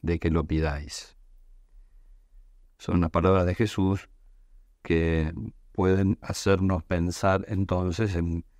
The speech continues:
que si Dios ya sabe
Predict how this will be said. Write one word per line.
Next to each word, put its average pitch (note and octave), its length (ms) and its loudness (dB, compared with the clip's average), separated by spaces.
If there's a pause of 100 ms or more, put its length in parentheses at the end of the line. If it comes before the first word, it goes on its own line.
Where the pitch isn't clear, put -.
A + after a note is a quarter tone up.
(640)
que E2+ 120 -2
si F2+ 200 -2
Dios G2 380 2
ya G2 260 -2
sabe G2 640 0